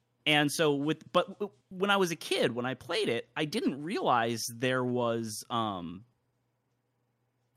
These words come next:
you know, like, because all the marketing was, you know, Cloud, sword on his back, looking up at the Shinra Tower, like, and it was all built around Midgar, like, and everything. So, like, it was actually surprising when you go outside of Midgar in the original. And I remember people were like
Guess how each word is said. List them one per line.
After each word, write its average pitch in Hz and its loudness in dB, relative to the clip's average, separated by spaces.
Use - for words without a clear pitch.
you 233 4
know, 196 6
like, - 4
because 196 4
all 247 8
the 240 6
marketing 160 6
was, 120 2
you 127 4
know, 110 2
Cloud, 120 4
sword 190 6
on 165 6
his 139 2
back, 135 6
looking 139 2
up 123 4
at 104 -12
the 123 -8
Shinra 127 2
Tower, 101 2
like, 120 4
and 143 4
it 139 4
was 147 4
all 151 8
built 139 2
around 120 4
Midgar, 113 4
like, 104 -4
and 127 -2
everything. 107 -6
So, 131 0
like, 139 0
it 160 -4
was 156 4
actually 156 2
surprising 180 2
when 139 4
you 127 4
go 127 2
outside 131 6
of 123 0
Midgar 127 2
in 107 -4
the 101 -6
original. 123 0
And 117 -2
I 120 2
remember 147 2
people 131 -4
were 120 0
like 113 -2